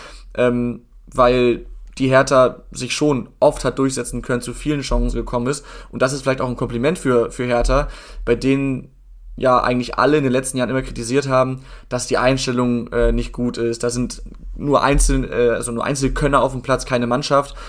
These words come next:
Und ich finde, man hat schon gesehen, die hatten immer wieder die Durchschlagskraft, die haben sich immer wieder reingeworfen, dass vielleicht Sandro Schwarz, der ja auch so eine sehr, sehr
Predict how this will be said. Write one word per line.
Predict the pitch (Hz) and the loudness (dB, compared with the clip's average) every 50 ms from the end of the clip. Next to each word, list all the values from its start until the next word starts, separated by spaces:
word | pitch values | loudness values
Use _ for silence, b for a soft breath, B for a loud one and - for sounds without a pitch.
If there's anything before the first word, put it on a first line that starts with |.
| B B B | B B B
Und | - 127 | -6 -6
ich | 131 123 | -4 -4
finde, | 139 113 | -2 0
man | 127 | 0
hat | 120 - | 0 0
schon | - 151 160 175 175 | 0 0 2 2 2
gesehen, | 156 123 127 143 147 156 139 | 0 2 2 2 2 2 0
die | 113 123 127 | -2 -2 -2
hatten | 131 - 101 | -4 -4 -4
immer | - 151 165 165 151 | -4 0 0 0 0
wieder | 151 147 | 0 -2
die | 131 123 | -2 0
Durchschlagskraft, | - 135 151 - 147 135 131 - - 139 135 135 - | -2 -2 -2 -2 -4 -8 -8 -6 -2 -2 -2 -2 -2
die | - | -6
haben | 127 120 | -6 -6
sich | 110 - | -6 -4
immer | 139 156 139 | -4 -2 0
wieder | 135 127 117 | 0 0 2
reingeworfen, | 127 143 165 139 127 113 120 120 120 120 127 139 151 B B B B B B | 0 0 0 0 0 2 2 2 2 2 -2 -8 -8 B B B B B B
dass | - 123 - | -6 -4 0
vielleicht | 131 127 120 - | 0 0 2 2
Sandro | 127 135 127 127 | 0 -2 -2 -6
Schwarz, | - - 123 127 135 143 139 | -4 0 2 4 4 2 2
der | 131 127 | 0 2
ja | 131 104 | 2 2
auch | 127 120 | 2 0
so | - 127 | -2 -4
eine | 127 123 123 | -2 -2 -2
sehr, | 117 117 127 127 | 0 0 0 0
sehr | 120 123 120 120 117 | 2 2 0 0 0